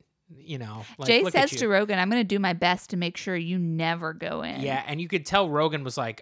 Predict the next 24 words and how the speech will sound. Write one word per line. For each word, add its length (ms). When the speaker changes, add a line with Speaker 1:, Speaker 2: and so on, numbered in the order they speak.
Speaker 1:
"I 120
shouldn't 500
be 100
allowing 480
this 180
guy 200
to 100
speak 440
to 100
me 160
this 200
way, 220
but 180
I 120
don't 320
know. 280
I 100
don't 180
have 180
any 220
other 160
course 360
of 120
action." 500